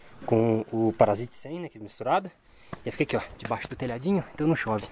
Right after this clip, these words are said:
Agora a gente tem que fazer um coxo pra elas comer o silo, né?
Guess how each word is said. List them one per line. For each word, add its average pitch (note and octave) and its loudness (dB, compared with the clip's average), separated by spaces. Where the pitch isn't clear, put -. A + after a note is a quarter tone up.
Agora A2+ 6
a - 6
gente F#2+ 0
tem D3+ 6
que C#3 0
fazer C3 6
um D#3+ 6
coxo - 8
pra B2+ -2
elas D3 -6
comer D#3 -2
o F3 -2
silo, - -12
né? D#3+ -8